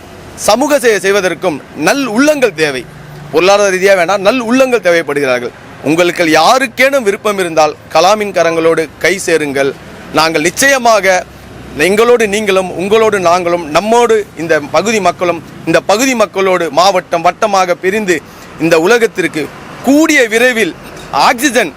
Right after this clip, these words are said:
நிரம்பி வழியும் ஒரு மாநிலமாக மாற்றுவோம் என்பதில் எந்த ஒ-, ஒரு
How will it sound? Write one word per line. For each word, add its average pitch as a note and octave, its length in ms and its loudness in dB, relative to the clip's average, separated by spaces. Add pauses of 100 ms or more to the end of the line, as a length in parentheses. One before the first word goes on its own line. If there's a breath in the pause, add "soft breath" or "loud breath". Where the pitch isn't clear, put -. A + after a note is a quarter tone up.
(380)
நிரம்பி D#4+ 460 0
வழியும் B3 420 0 (200)
ஒரு F#3 200 0
மாநிலமாக F#3 640 2
மாற்றுவோம் F#3 400 -2
என்பதில் D#3 500 -4
எந்த E3+ 260 0
ஒ-, D#3+ 100 0 (140)
ஒரு D#3+ 280 -2